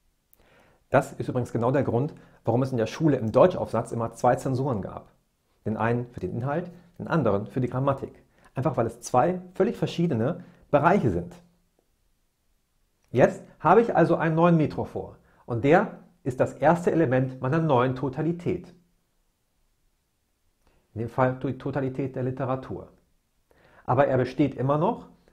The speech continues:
aus den Einzelelementen der darunterliegenden Totalität der Grammatik.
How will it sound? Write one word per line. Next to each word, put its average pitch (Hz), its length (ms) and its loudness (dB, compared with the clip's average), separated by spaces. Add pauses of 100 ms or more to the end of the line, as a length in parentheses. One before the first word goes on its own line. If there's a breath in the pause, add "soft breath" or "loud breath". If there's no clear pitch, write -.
(120 soft breath)
aus 143 200 0
den 127 200 -2
Einzelelementen 160 1200 -2 (380 soft breath)
der 156 80 4
darunterliegenden 143 680 2
Totalität 131 600 -4
der 139 80 -2
Grammatik. 165 580 0